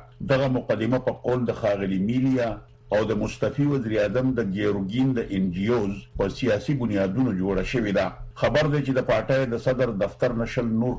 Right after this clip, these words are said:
کسان هم نیولې شوي دي. د امریکې د خارجه چارو د محکمې ویان نټ پرایس پر یو بیان کې ویلي دي چې د انتشار خورولو تقریرونه، د طاقت استعمال او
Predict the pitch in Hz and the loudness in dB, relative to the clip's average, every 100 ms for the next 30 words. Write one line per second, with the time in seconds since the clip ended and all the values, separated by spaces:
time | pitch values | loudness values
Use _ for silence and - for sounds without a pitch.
0 | 107 - 113 107 127 110 98 98 95 95 | -4 0 0 0 0 2 2 0 0 -2
1 | - 101 95 95 90 - - 98 101 95 | -2 -2 0 0 -2 -6 -2 0 2 -2
2 | 92 120 110 110 101 98 101 113 117 104 | -4 -2 -2 0 -2 0 -2 0 2 2
3 | 101 92 92 - 98 98 101 95 95 113 | 0 -2 -2 -4 -4 -2 -2 -2 0 0
4 | 117 104 95 - - 110 - - 101 98 | 0 -2 -4 -4 -2 -2 -4 -6 -2 -2
5 | 92 92 101 104 - 92 113 117 117 117 | 0 0 0 -2 -4 -2 0 0 0 -2
6 | 107 - - 107 117 120 110 98 110 139 | -2 -8 -4 -2 0 -2 -2 -4 -2 0
7 | 139 - 117 113 131 123 - 104 95 92 | 0 0 0 0 0 0 -2 -4 -4 -2
8 | 113 127 113 98 - 98 - 92 - 120 | 0 2 0 -2 -6 -4 0 -2 0 -4
9 | - 104 92 - 95 104 110 101 - 101 | -4 -10 -10 -4 0 2 2 -2 0 0